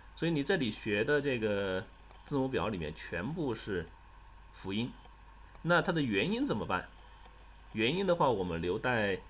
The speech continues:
第二节课去讲它。这节课我们先学它的所有的字母、所有的声母部分、所有的辅音部分。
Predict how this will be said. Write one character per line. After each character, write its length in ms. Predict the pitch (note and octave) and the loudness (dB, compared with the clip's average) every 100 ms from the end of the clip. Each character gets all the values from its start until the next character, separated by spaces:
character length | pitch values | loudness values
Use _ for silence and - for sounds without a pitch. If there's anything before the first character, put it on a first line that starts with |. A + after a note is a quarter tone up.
| - - - | -18 -20 -4
第 120 | E3+ | 2
二 140 | G3 G3+ | 4 4
节 140 | A2+ | 2
课 160 | F#2+ F2 | -2 -2
去 140 | F#2+ | -4
讲 200 | E2 C2 - | -6 -8 -4
它。 160 | D#2 - - - - - - | -4 -4 -16 -20 -20 -20 -4
这 120 | D#3+ | 0
节 100 | C3 | 0
课 140 | C3+ | 0
我 160 | G2 E2+ | 0 0
们 120 | E2 | -2
先 240 | - E3 F3+ | -4 -4 -2
学 160 | C#3+ A2+ | 0 -2
它 180 | A2 | -2
的 220 | G#2+ F2 - - - | -2 -2 -4 -12 -20
所 160 | - C#3+ | -4 2
有 80 | D3+ | 2
的 60 | |
字 160 | A#2+ B2 | 2 -2
母、 160 | F2+ C2+ | -4 -6
所 240 | - G2+ | -4 -2
有 160 | A#2 D#2+ | -2 -4
的 160 | D2 - - - - - - - | -8 -10 -18 -20 -20 -18 -20 -12
声 180 | - F#3 | -2 -2
母 100 | F#3 | -2
部 120 | - | -6
分、 100 | - - - - - - | -10 -12 -14 -20 -20 -10
所 160 | G2+ G#2+ | -2 0
有 100 | D#2 | 0
的 200 | E2+ F2+ - - - - | -4 -8 -12 -20 -20 -20
辅 180 | - F#2 | -14 -8
音 180 | D#2 G#2+ | -4 -4
部 140 | B2 | -4
分。 140 | F#2+ | -6